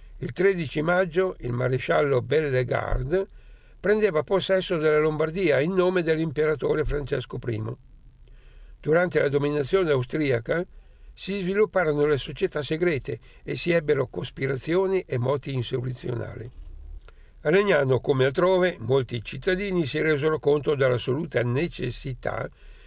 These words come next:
di un distacco dall'Austria e del superamento della divisione dell'Italia in tanti stati. Di ciò si ebbe la prova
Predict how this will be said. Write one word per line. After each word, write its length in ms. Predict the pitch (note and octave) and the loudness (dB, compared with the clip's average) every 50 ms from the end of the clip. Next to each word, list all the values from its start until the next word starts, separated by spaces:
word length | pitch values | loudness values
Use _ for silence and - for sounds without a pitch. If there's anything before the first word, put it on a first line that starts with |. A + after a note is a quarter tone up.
| - - | -20 -16
di 180 | - - D#3 F#3 | -8 -2 0 2
un 100 | G#3 G#3+ | 2 0
distacco 500 | F#3+ F#3 F3 - - C#3 C#3 C3 - D3 | 0 -4 -4 -2 0 0 0 0 0 2
dall'Austria 720 | C3+ C3 A#2+ A#2+ A#2 G#2+ A2 A2 A#2 - B2+ A#2 A2+ - - - - - - - - - | 2 4 4 4 2 2 0 -2 -4 -4 -4 -4 -4 -6 -8 -12 -20 -20 -20 -20 -18 -8
e 140 | - D3 D3 | -4 -2 0
del 180 | B2+ F3 E3+ C#3+ | 2 2 2 0
superamento 720 | C3 - C3 A#2 D#3 D#3 E3+ E3+ D#3+ D#3 D#3+ D3+ - D3+ C#3 | -2 -4 -4 0 2 2 2 2 2 2 0 0 0 2 2
della 220 | C3+ D3 D3 C#3+ | 4 4 2 2
divisione 680 | C3+ B2+ C#3 C#3 C#3+ C#3 C3 D#3 D3+ C3+ B2+ A#2+ A#2+ A#2 | 0 -2 -4 -4 -4 -2 0 2 2 4 4 2 2 0
dell'Italia 580 | B2+ C3+ E3 F3+ - - B2+ B2 B2+ B2 C3 | 0 0 -2 -2 0 0 0 0 0 0 0
in 80 | B2+ A#2+ | 0 0
tanti 340 | - A#2+ A#2 B2 - A#2 A#2+ | -2 -2 -4 -4 -6 -8 -8
stati. 500 | - - A#2+ - F#2 - - - - - - - - - - - - _ - - _ _ - - - - - - | -6 -6 -8 -8 -10 -12 -12 -14 -14 -14 -16 -20 -20 -20 -20 -20 -20 _ -20 -20 _ _ -20 -20 -20 -20 -20 -12
Di 180 | - D#3+ F#3+ F#3 | -8 -6 -4 0
ciò 220 | - G#3 G#3+ G#3 | 0 2 2 2
si 160 | F3+ - F3+ | 0 2 2
ebbe 220 | F3 F3 D#3 D#3+ E3 | 0 2 2 2 2
la 120 | E3 D#3 | 2 2
prova 540 | B2 D#3 E3 E3 E3 D#3 D#3+ D3+ D3+ C#3+ | 2 2 2 2 4 4 2 2 2 0